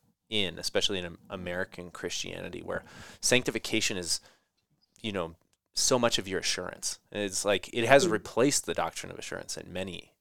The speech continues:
Speaker 1: cases.
Speaker 2: Yeah.
Speaker 1: Um, and so where you actually see that the sanctifying work of the Holy Spirit and the fruits of faith,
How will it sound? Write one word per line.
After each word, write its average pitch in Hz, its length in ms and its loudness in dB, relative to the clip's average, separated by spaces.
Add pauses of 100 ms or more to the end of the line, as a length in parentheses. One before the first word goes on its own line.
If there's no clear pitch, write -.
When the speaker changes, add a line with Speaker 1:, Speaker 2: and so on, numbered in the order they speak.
(140)
Speaker 1:
cases. - 540 -4
Speaker 2:
Yeah. 190 180 4 (240)
Speaker 1:
Um, 87 400 0 (640)
and 110 120 -4
so 113 360 10
where 113 160 8
you 113 220 6
actually 117 340 8
see 113 260 2
that 95 160 0 (880)
the 117 80 -2
sanctifying 135 720 6
work 110 240 6
of 117 80 -4
the 104 80 4
Holy 110 180 6
Spirit 92 480 2 (180)
and 110 160 -2
the 98 40 -2
fruits - 580 2
of 104 140 2
faith, - 560 4